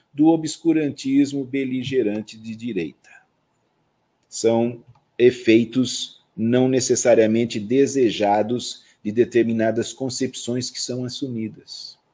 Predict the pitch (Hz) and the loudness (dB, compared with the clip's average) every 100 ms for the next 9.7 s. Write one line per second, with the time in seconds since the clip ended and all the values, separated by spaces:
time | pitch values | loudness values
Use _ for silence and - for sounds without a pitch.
0 | _ _ _ _ _ _ _ 147 151 117 | _ _ _ _ _ _ _ 4 6 6
1 | 110 78 - _ _ _ - 135 - - | 4 2 -8 _ _ _ 0 0 2 -6
2 | - 139 139 220 220 185 - - 135 123 | 0 0 2 2 4 2 2 2 4 4
3 | 90 - _ - 117 127 135 135 123 98 | 2 -4 _ -4 -2 4 6 8 6 6
4 | 113 143 127 113 101 - - 127 139 127 | 4 4 4 2 0 -2 2 6 8 8
5 | 107 - 113 - 113 107 110 113 87 87 | 4 2 2 2 -6 -6 0 2 2 2
6 | 113 151 147 110 - 85 - - _ _ | 2 0 -2 -6 -2 -2 -2 -10 _ _
7 | _ 98 131 120 143 139 113 110 101 92 | _ 4 4 6 6 6 4 4 4 2
8 | 104 123 147 123 107 92 90 95 95 - | -2 -2 -4 -2 0 2 0 -2 -4 -4
9 | 101 - 82 95 123 95 - | -4 -4 -2 0 0 0 -4